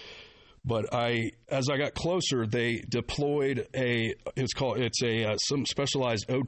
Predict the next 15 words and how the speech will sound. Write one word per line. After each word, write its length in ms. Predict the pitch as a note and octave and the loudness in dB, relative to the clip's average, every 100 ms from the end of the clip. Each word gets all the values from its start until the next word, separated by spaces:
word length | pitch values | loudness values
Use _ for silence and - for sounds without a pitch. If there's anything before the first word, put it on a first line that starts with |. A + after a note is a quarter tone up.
| - | 0
two 140 | E3 | 0
gas 380 | C3 A2 G2+ G2 - - _ - | 2 2 0 0 -2 -6 _ -2
inside 640 | D#3+ F#3+ E3 C#3+ C3+ B2 A#2+ | 0 0 0 2 0 0 -2
the 120 | A#2 | -2
tunnel, 440 | - D#3 A2+ F2+ G2+ | 0 0 0 -2 -4
okay? 360 | G2 A#2 A#2 - - - - - | -2 0 0 -4 -14 -16 -16 -8
And 140 | - B2 | -2 0
as 220 | C3 C#3 A2 F#2+ | 0 0 -2 -6
there 160 | C3 C3 | -4 0
was, 320 | C#3 A#2 - - _ - - - | 2 0 -2 -8 _ -20 -10 -2
there 100 | B2 | 0
was 160 | A2+ | 0
this 180 | B2 A#2+ - | 0 -2 0
tunnel 500 | - F3 D3 C3 B2+ | 0 2 2 2 2
where 420 | B2+ A#2+ A2+ | 2 2 2